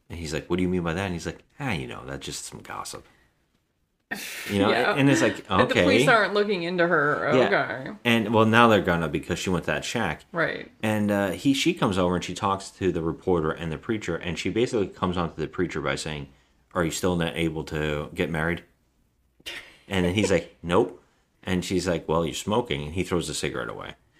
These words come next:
Speaker 1: And then, um, she's like, "It's a shame.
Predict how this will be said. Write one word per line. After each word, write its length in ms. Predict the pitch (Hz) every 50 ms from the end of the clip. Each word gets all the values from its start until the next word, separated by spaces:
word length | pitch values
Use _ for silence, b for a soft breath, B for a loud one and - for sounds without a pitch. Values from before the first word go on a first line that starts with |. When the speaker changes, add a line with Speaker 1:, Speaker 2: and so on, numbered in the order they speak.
| b b b b b b b b
Speaker 1:
And 240 | 90 90 90 87 85
then, 220 | 82 82 82 80
um, 420 | 80 78 76 76 76 73 73 73 - _ _ _ _ _ _ _ _ _ _ _ _ _ _ _ _ _ _ _ _ _ -
she's 240 | - - 98 87 90
like, 160 | 78 - -
"It's 140 | 87 - 113
a 40 | 95
shame. 520 | - - 123 123 113 98 82 78 73